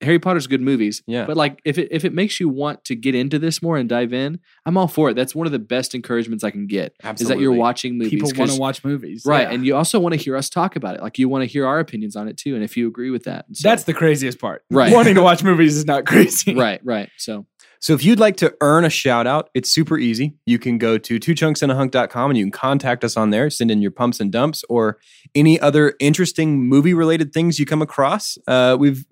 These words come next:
Speaker 2: got a couple of cool stuff that we'll probably be sharing on future episodes, stuff that people have sent in to us. So thank you if you have emailed us.
Speaker 3: And if you wanna earn our love,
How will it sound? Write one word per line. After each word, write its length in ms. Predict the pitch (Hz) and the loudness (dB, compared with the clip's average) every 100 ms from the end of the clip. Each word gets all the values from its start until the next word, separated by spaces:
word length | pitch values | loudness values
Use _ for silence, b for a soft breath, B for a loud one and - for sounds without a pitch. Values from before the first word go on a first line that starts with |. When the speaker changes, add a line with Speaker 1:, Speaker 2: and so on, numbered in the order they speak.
| - 156 | -8 2
Speaker 2:
got 160 | 190 | 2
a 40 | 208 | 2
couple 240 | 208 220 | 2 2
of 100 | - | 2
cool 200 | - 175 | 4 2
stuff 300 | - 147 151 | 4 0 0
that 80 | 147 | -2
we'll 100 | 135 | -4
probably 380 | - 160 170 151 | -4 -2 0 0
be 100 | 123 | -2
sharing 380 | - 117 123 | 0 2 2
on 80 | 113 | 0
future 340 | - 117 117 110 | -2 -2 0 0
episodes, 640 | 110 117 - 101 95 - _ b b | -2 -4 -4 -2 -2 -6 _ b b
stuff 180 | - 160 | -2 0
that 100 | 147 | 0
people 180 | 135 131 | 0 0
have 80 | 117 | 0
sent 160 | 127 | 2
in 80 | 123 | 2
to 140 | 123 135 | 2 0
us. 100 | 151 | 0
So 160 | 127 | -2
thank 420 | - - 170 190 | -2 -2 0 0
you 280 | - 113 127 - | 2 2 2 0
if 200 | 127 135 | -2 0
you 80 | |
have 160 | 135 143 | -2 -2
emailed 380 | 156 175 87 69 | -2 -2 -2 -4
us. 340 | 60 - - - | -8 -10 -18 -8
Speaker 3:
And 140 | 165 165 | -4 -4
if 100 | 147 | -2
you 60 | |
wanna 200 | 156 156 - | -2 -2 -2
earn 220 | 143 139 | -2 -2
our 220 | 123 98 | -6 -8
love, 560 | 85 110 220 165 156 | -8 -2 0 0 -2